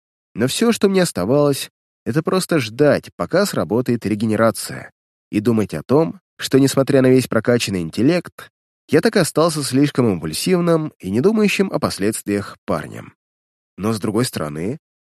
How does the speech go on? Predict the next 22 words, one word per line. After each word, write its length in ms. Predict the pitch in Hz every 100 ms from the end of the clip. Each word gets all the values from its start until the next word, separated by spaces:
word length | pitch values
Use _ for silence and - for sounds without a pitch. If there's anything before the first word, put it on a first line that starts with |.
| _
я 140 | - 120
прорвал 440 | 101 85 80 113
ограничение 600 | 123 107 92 - 101 120
навыка. 560 | 156 175 117 - - - _ _ _ _ _ -
Прошлый 400 | 117 156 180 165
выдавал 360 | 135 120 139
струю 340 | 143 123 123 107
пламени 440 | 78 95 131 143
длиной 320 | 98 92 104
в 80 | 123
пять 220 | 123 120
метров 500 | 175 180 - 67 - _ _ -
и 100 | 107
не 120 | 117
сантиметром 600 | 110 95 92 95 110 123
больше, 520 | 170 156 - - - _ _ _ _ -
а 120 | 85
тут 200 | 151 -
вышло 340 | 98 127 170
что-то 300 | 170 98 104 117
совершенно 460 | 117 - 85 110
новое. 540 | 139 190 92 73 73